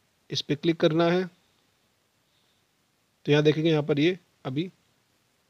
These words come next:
पेंडिंग में शो कर रहा है आठ डॉलर। टाइमिंग आप देख सकते हैं सुबह के दस बज के सैंतीस मिनट पे मैंने विड्रॉल प्लेस किया है।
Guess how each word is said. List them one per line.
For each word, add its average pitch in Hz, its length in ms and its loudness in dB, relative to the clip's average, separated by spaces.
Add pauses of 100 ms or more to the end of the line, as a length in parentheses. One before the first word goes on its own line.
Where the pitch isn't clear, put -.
पेंडिंग 156 360 2
में 165 80 2
शो 156 200 0
कर 156 160 -2
रहा 160 140 0
है 175 100 -4 (240)
आठ 143 260 0
डॉलर। 143 340 0 (1300)
टाइमिंग 165 340 4
आप 165 120 4
देख 156 160 0
सकते 156 280 -6
हैं 190 180 -2 (140)
सुबह 143 300 -2
के 151 180 -4
दस 147 220 -4
बज 147 160 -2
के 160 140 -4
सैंतीस 147 500 -4
मिनट 151 140 -8
पे 156 80 -10
मैंने 151 240 -2
विड्रॉल 147 380 0 (100)
प्लेस 143 280 -2
किया 160 260 0
है। 185 180 -2